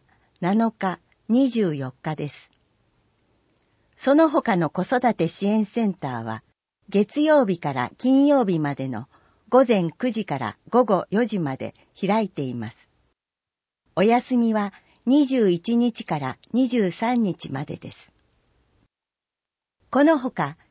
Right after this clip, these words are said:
移動子育て支援センター国庫を開設しています。アイディー一零一零六三一。一人で悩まないで相談を。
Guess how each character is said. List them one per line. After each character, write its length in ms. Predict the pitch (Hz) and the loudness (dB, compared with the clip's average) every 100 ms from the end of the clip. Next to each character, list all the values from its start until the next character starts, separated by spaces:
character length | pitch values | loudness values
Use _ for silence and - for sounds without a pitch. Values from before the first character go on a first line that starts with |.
| _ | _
移 120 | 220 | 0
動 220 | 220 302 294 | 6 6 4
子 120 | 302 | 2
育 300 | 311 254 220 | 0 2 0
て 120 | 160 | -2
支 180 | 156 214 | -4 -2
援 200 | 233 240 | 0 0
セ 200 | - 233 | -2 -2
ン 80 | 190 | -2
タ 320 | - 120 110 - | -4 -6 -6 -4
ー 0 | |
国 140 | 269 - | -4 -4
庫 180 | - 135 | -4 -4
を 60 | 120 | -4
開 240 | 202 214 | -4 -4
設 320 | - 226 - | -2 -6 -6
し 100 | 185 | -12
て 120 | - 180 | -8 -6
い 120 | 165 | -4
ま 160 | 147 | -6
す。 180 | 156 - _ _ _ _ _ _ _ _ _ _ _ - | -10 -14 _ _ _ _ _ _ _ _ _ _ _ 0
ア 120 | 233 | 2
イ 140 | 233 | 2
デ 100 | 202 | 0
ィ 140 | 196 156 | -2 -4
ー 60 | - _ _ _ - | -12 _ _ _ -6
一 320 | 220 - 285 | -4 -2 0
零 220 | 294 254 | 4 2
一 380 | - 170 - 220 | 2 -6 -6 -2
零 240 | 233 175 - | 0 0 -4
六 220 | 147 - | -8 -8
三 380 | - 247 214 147 | -8 -4 -4 -4
一。 340 | 131 - - _ _ _ _ _ _ _ _ _ _ _ _ _ _ _ _ _ _ _ _ _ | -8 -14 -20 _ _ _ _ _ _ _ _ _ _ _ _ _ _ _ _ _ _ _ _ _
一 260 | - 311 | -2 0
人 140 | 320 254 | 2 2
で 140 | 170 | 0
悩 300 | 156 180 226 | 2 2 2
ま 160 | 247 254 | 4 4
な 160 | 214 | 2
い 100 | 143 | -2
で 120 | 127 131 | -4 -6
相 320 | - 196 196 | -2 0 0
談 300 | 185 170 160 | 0 -2 -4
を。 180 | 147 | -6